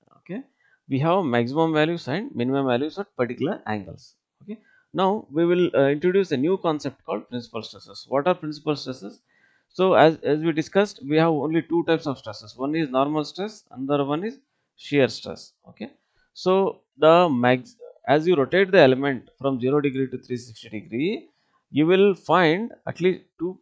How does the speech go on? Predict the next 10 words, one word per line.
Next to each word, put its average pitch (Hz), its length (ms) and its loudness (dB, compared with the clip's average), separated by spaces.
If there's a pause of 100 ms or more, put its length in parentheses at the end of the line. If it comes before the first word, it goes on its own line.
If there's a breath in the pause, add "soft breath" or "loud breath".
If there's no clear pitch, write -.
uh, 110 180 -4 (260)
two 196 320 -2
po-, 107 240 -10 (180)
uh, 92 360 -6 (220)
locations 131 580 -2
where 160 340 2 (540 soft breath)
the 143 320 8
stresses 175 440 -2
are 175 140 6
maximum. 127 640 -2